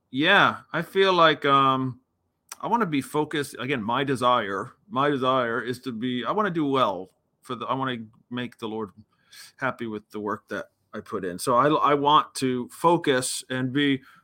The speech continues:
focused on, like, these podcasts and stuff, but sometimes it's not. Sometimes it's just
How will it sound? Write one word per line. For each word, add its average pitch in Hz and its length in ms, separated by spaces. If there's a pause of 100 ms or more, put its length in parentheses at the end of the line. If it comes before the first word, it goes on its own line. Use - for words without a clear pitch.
focused 147 580
on, 123 480
like, 123 280 (200)
these 120 180
podcasts 131 680
and 104 120
stuff, 107 320
but 135 80
sometimes 202 400
it's 147 120
not. 147 300
Sometimes 117 440
it's 101 160
just 107 320